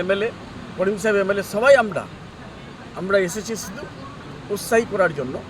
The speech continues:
আর এখানকার তো জানেন আপনারা, মাঠে সবসময়, আহ, লোক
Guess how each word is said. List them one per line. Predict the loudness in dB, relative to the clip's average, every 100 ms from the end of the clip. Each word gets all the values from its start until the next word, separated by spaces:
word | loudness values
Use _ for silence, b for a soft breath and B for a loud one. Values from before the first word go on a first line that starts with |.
| -14 -14 -6 -2
আর | -2 -4 -6
এখানকার | -2 0 2 0 0
তো | 0
জানেন | 2 4 4
আপনারা, | 4 4 2 -2 -12 -16 -8 -2
মাঠে | 0 2 0
সবসময়, | -2 -4 0 0 0
আহ, | -6 -12 -14 -14 -6 -2 -2 -2 0
লোক | 0